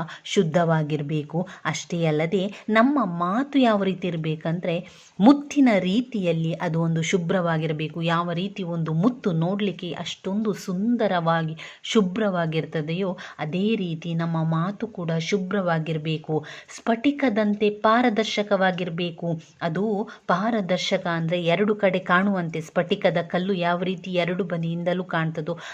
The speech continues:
ಅದೇ ರೀತಿ ಅದು ಪಾರದರ್ಶಕವನ್ನು ಹೊಂದಿರಬೇಕು, ಜ್ಞಾನದ ಬೆಳಕನ್ನು ನೀಡುವಂತಿರಬೇಕು. ನಮ್ಮ ಮಾತು ಇನ್ನೊಬ್ಬರಿಗೆ ಒಂದು ಜ್ಞಾನವನ್ನು ಕೊಡ್ತಾ ಇರಬೇಕು, ಜ್ಞಾನವನ್ನು ಅವರಿಗೆ ನೀಡಿ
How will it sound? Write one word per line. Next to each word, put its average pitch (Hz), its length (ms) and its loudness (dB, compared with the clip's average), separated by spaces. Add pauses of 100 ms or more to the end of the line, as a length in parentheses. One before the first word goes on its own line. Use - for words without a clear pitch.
(100)
ಅದೇ 170 300 2
ರೀತಿ 165 440 -2 (300)
ಅದು 165 400 0 (220)
ಪಾರದರ್ಶಕವನ್ನು 180 1040 2
ಹೊಂದಿರಬೇಕು, 156 800 0 (220)
ಜ್ಞಾನದ 185 600 4
ಬೆಳಕನ್ನು 180 680 2
ನೀಡುವಂತಿರಬೇಕು. 165 960 0
ನಮ್ಮ 165 300 0
ಮಾತು 170 600 0 (200)
ಇನ್ನೊಬ್ಬರಿಗೆ 233 680 4
ಒಂದು 185 320 0
ಜ್ಞಾನವನ್ನು 185 920 2
ಕೊಡ್ತಾ 175 400 -2
ಇರಬೇಕು, 160 560 -2 (240)
ಜ್ಞಾನವನ್ನು 180 800 2
ಅವರಿಗೆ 180 600 -2 (220)
ನೀಡಿ 180 500 2